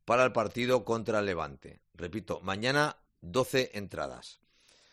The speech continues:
Las primeras seis llamadas que partici-, bueno, pero entrará en directo, ojo, ¿eh? Las llamadas entrarán en directo. Las primeras seis que entren mañana para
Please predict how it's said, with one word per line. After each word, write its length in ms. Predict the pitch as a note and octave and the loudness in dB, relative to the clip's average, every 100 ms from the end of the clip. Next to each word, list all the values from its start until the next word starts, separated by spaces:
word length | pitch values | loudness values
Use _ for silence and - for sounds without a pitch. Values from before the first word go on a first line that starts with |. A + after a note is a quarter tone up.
| _ _ _ _ - | _ _ _ _ -10
Las 840 | G2 G#2+ A2+ A2 A2 - - - _ _ _ _ _ _ _ _ _ | 0 4 6 6 4 -2 -4 -10 _ _ _ _ _ _ _ _ _
primeras 420 | G#2 G#2+ C3+ D3 | -4 0 6 6
seis 160 | D3+ C3 | 6 4
llamadas 680 | B2 B2 C#3 A#2 F#2 - - _ _ _ _ _ _ _ _ - - - | 4 6 6 6 0 -6 -14 _ _ _ _ _ _ _ _ -18 -16 -8
que 120 | F2+ | -4
partici-, 380 | F#2 D#2 F2 - | -2 -4 -12 -4
bueno, 280 | G#2+ F2+ - - | -4 -4 -14 -10
pero 240 | E2+ F2+ - _ _ | -6 -6 -8 _ _
entrará 320 | G2 F#2 A2 | -8 0 2
en 60 | C3+ | 2
directo, 440 | A#2 F#2+ - F#2 | 0 -2 -4 -2
ojo, 280 | G2+ - E2 | -2 -2 -6
¿eh? 100 | A2+ - _ _ _ - | -6 -12 _ _ _ -8
Las 300 | F2 F2+ E2 | -2 0 0
llamadas 400 | F2+ G#2+ B2+ A2 | -2 2 2 0
entrarán 320 | G2 G2+ A2 | -4 -2 0
en 80 | G2 | -2
directo. 460 | F2 D2 _ C2+ D#2 | -6 -6 _ -20 -12
Las 160 | E2 | -10
primeras 420 | - F#2 A2+ A#2+ | -8 -4 0 0
seis 520 | - A2+ F#2 D2 - _ _ _ _ _ _ _ _ _ _ _ | 0 -2 -2 -6 -12 _ _ _ _ _ _ _ _ _ _ _
que 160 | F2+ | -6
entren 240 | G2+ F#2 F#2+ | -6 -4 -4
mañana 460 | F2+ G2+ A#2 A2 | -2 -2 0 0
para 560 | - F2 E2 D#2+ D#2+ - | 0 0 0 -2 -4 -8